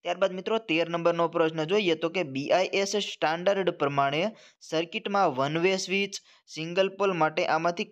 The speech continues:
કયો સિમ્બોલ વાપરવામાં આવે છે? તો તેમાં જવાબ આવશે ઓપ્શન એ. મિત્રો, તમે ઓપ્શન એમાં જે સિમ્બોલ જોઈ રહ્યા છો, તે આપણે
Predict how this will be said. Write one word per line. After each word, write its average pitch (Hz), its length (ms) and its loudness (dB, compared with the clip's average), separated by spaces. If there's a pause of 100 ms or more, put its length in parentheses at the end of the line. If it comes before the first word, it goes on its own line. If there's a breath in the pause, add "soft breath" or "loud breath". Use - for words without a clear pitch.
કયો 196 240 4
સિમ્બોલ 190 500 2
વાપરવામાં 127 720 2
આવે 113 180 -2
છે? 110 180 -6 (300 loud breath)
તો - 180 -20
તેમાં 175 280 -2
જવાબ 180 220 4
આવશે 202 280 2
ઓપ્શન 165 540 0 (100)
એ. 170 120 2 (360 loud breath)
મિત્રો, 165 260 -10
તમે 190 240 -8
ઓપ્શન 160 380 0
એમાં 190 240 2
જે 180 100 0
સિમ્બોલ 165 360 0
જોઈ 190 240 2
રહ્યા 160 220 4
છો, 160 160 -2
તે 170 180 2
આપણે 160 320 2